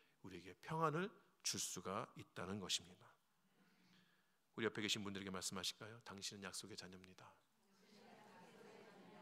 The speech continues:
그렇게 이삭과 같은 약속의 자녀가 되었다면 우리가 기억할 것이 있습니다.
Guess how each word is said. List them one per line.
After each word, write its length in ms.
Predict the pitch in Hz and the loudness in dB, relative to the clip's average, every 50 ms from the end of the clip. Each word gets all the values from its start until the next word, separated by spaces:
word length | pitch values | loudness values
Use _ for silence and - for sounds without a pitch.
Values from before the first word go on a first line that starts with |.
| 202 202 202 196 196 - - - - - - - - - - - - - - - - - - - - - - - - - - - - - - - - - - - - - - - - - - _ _ _ _ _ _ _ | -12 -12 -12 -12 -12 -12 -12 -12 -12 -12 -12 -14 -14 -14 -16 -18 -20 -20 -20 -20 -20 -20 -20 -20 -20 -20 -20 -20 -18 -18 -18 -20 -20 -20 -20 -18 -18 -18 -18 -18 -20 -20 -20 -20 -20 -20 -20 _ _ _ _ _ _ _
그렇게 640 | - 160 156 151 - 139 113 107 113 131 151 170 - | 10 10 10 12 12 12 12 12 12 10 8 4 0
이삭과 340 | - 139 131 156 143 - 143 | 2 6 10 10 10 12 12
같은 340 | 139 135 135 - - 139 127 | 12 12 12 12 8 6 6
약속의 420 | 117 107 - - - 123 117 120 | 6 6 6 6 4 6 6 6
자녀가 380 | 113 - 110 107 110 110 120 120 | 6 4 4 6 6 6 6 6
되었다면 580 | - 107 98 92 - - 107 98 117 139 135 113 | 4 2 2 2 2 2 0 2 2 2 0 0
우리가 240 | 110 110 110 107 107 - | -2 -2 -2 -2 -2 -2
기억할 440 | - - 123 117 - - 120 113 | -2 0 0 0 -2 -2 -4 -4
것이 560 | 107 - 107 98 90 - - - 90 101 117 - | -4 -2 -4 -2 0 -2 -2 -2 -4 -6 -8 -6
있습니다. 560 | - - - - - 113 90 82 - - - | -2 0 2 2 2 0 -2 -6 -8 -12 -14